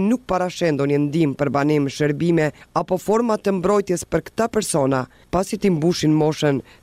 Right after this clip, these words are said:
tetëmbëdhjetë vjeç. Deri në këtë moshë, për fëmijët pa kujdes prindror që gjenden në strehim familjar, qeveria ndan dyqind e pesëdhjetë euro, kurse për ata me aftësi të kufizuar, treqind e pesëdhjetë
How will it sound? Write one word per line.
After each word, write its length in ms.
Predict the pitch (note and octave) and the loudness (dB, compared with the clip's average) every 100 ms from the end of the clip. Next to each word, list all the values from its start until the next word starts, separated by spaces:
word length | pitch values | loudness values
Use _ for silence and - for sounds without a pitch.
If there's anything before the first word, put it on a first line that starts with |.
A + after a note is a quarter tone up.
| - | -4
tetëmbëdhjetë 540 | F3+ D#3 C#3 B2 B2 A#2 | -2 0 0 0 -2 0
vjeç. 400 | C#3 - - - _ _ - | -2 -2 -8 -14 _ _ -4
Deri 240 | E3 A#3 C4+ | -2 0 0
në 80 | |
këtë 320 | A3+ B3 A#3 F#3+ | 0 -2 0 2
moshë, 320 | C3+ A#2+ - - | 0 -2 -4 -4
për 140 | E3 | 0
fëmijët 380 | E3+ G3 G#3 - | 2 2 2 0
pa 140 | F3 G#3+ | -4 -2
kujdes 320 | F#3 E3 F3+ | 0 0 -2
prindror 560 | - F3 E3 D#3 B2+ A#2+ | 0 0 2 0 0 -2
që 160 | D3+ C3+ | -4 0
gjenden 320 | D#3+ D3+ C#3+ | 0 2 0
në 80 | C3+ | 0
strehim 320 | - C#3+ D3 | 0 0 0
familjar, 640 | - C#3 C#3+ C#3+ D3+ D#3+ D#3+ - - - - | 0 0 2 2 2 0 -4 -20 -20 -20 -6
qeveria 480 | - F3+ G3+ A3+ | -2 0 2 0
ndan 320 | G#3+ F#3+ F3+ F3 | 0 0 0 -2
dyqind 400 | - D3+ F3+ G#3 | -4 -2 -2 0
e 80 | A3 | 0
pesëdhjetë 680 | - A3 G#3+ E3+ F3+ - E3 | 0 -4 -2 0 0 2 0
euro, 220 | B2 B2+ B2 _ - - - - | 2 0 -2 _ -20 -20 -14 -4
kurse 240 | D#3 D#3+ | -2 0
për 240 | D3 C#3 | 0 0
ata 160 | C3+ F#3 | 0 0
me 140 | F3+ C#3 | 0 0
aftësi 380 | - - D#3+ - | -4 -4 -2 -2
të 140 | C3+ | -4
kufizuar, 640 | C3+ C#3+ C3 E3+ F3 E3+ - - - - | -4 -4 0 2 2 0 -4 -20 -12 -2
treqind 320 | D3 - G3+ | -2 0 0
e 80 | F#3 | 0
pesëdhjetë 640 | - G3+ F#3 E3 F3 - | 0 -2 0 0 0 0